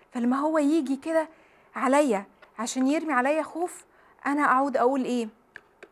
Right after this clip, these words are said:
"إلهي قدير، إلهي بيحبني، إلهي أمين." أو لما يجي كده يرمي عليا مرض،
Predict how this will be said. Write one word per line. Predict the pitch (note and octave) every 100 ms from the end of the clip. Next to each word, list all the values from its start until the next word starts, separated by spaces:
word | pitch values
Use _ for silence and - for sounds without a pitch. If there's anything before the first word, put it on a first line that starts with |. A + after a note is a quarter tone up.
| _ - - _ _ _ _ -
"إلهي | C4+ D#4+ D#4+
قدير، | - C#4 A3 C#4 B3+ - - _ _ -
إلهي | C4+ D4 E4+ E4
بيحبني، | C4 - B3+ G3+ C#4+ C4 G3+ - _ _
إلهي | D4+ F#4 G4+ F4+ D4
أمين." | D4+ F4+ C#4+ G3+ - _ _ _ _ _ _ A#3+
أو | A#3+
لما | A#3+ A#3+
يجي | C4+ D4+ C4+
كده | - D4 C4 A#3+
يرمي | A3+ B3 C#4+ D4
عليا | A3 A#3 C#4+ D4+ B3+
مرض، | B3+ E4 D#4